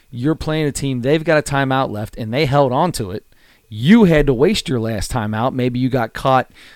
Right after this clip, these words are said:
uh, in a trap at the end of the game or something happened and you had to call a timeout, loose ball, who knows, and you had to use your last timeout.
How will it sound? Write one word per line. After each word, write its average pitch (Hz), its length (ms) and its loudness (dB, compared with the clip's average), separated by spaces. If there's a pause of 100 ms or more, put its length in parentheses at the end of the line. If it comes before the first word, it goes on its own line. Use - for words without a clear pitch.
(160)
uh, 117 280 -4
in 135 140 -2
a 107 60 -6
trap 131 480 2
at 123 120 0
the 120 140 -6
end 127 100 -4
of 120 60 -4
the 110 80 -6
game 139 400 0
or 117 80 -4
something 135 400 -6
happened 131 500 -2
and 120 220 -4 (220)
you 143 160 0
had 143 140 2
to 135 60 -8
call 190 380 0
a 147 40 -2
timeout, 92 540 -10 (300)
loose 156 240 0
ball, 135 360 2
who 147 140 -2
knows, 127 420 -4 (920)
and 147 140 -4
you 190 100 4
had 196 120 6
to 147 60 -6
use 180 480 2
your 151 140 0
last 120 320 -6
timeout. 107 520 -8